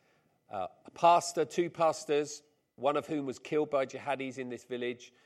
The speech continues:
and another who was then taken away with his family,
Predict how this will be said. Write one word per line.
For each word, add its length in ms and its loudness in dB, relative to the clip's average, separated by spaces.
and 120 -6
another 260 2
who 140 -2
was 140 -4
then 160 0
taken 360 -2
away 280 2
with 180 -2
his 160 -8
family, 640 -2